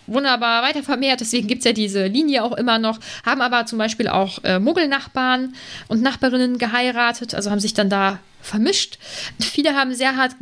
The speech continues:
gearbeitet und haben deswegen das sowieso schon gute Vermögen noch schön aufbessern können. Ähm, zwei der Vorfahren von Harry saßen sogar im Zauberergamott.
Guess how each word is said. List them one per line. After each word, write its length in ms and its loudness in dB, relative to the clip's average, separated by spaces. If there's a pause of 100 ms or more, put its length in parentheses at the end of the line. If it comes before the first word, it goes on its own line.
(160)
gearbeitet 720 2
und 140 -2
haben 180 0
deswegen 720 0 (100)
das 220 2
sowieso 320 2
schon 440 0
gute 220 2
Vermögen 600 0 (280)
noch 140 2
schön 220 2
aufbessern 480 -2
können. 260 -2 (560)
Ähm, 600 -2 (200)
zwei 800 0 (220)
der 560 2 (200)
Vorfahren 600 0
von 200 -4
Harry 240 2
saßen 360 -2
sogar 320 2
im 180 2
Zauberergamott. 680 0